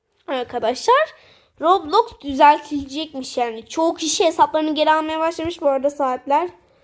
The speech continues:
on altı, on, on sekiz elli altı geçiyor. Aman dur kalemle çizemedim.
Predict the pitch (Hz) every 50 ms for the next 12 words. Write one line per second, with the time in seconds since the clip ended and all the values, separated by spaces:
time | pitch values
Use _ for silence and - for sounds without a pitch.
0 | _ _ _ _ - 277 285 285 269 262 262 254 254 - 330 - - - _ _
1 | _ _ _ _ _ _ _ _ _ _ _ _ _ _ _ _ - - 285 285
2 | 294 269 - - 277 285 294 320 285 285 277 269 294 294 330 330 302 285 277 277
3 | 269 262 269 269 262 - 277 262 269 240 233 - - - 226 240 285 359 508 587
4 | 587 - _ _ _ _ _ _ _ _ _ _ _ 277 269 277 311 339 294 294
5 | 277 269 - - 277 262 262 262 262 269 294 285 - - 285 262 247 214 208 240
6 | 311 427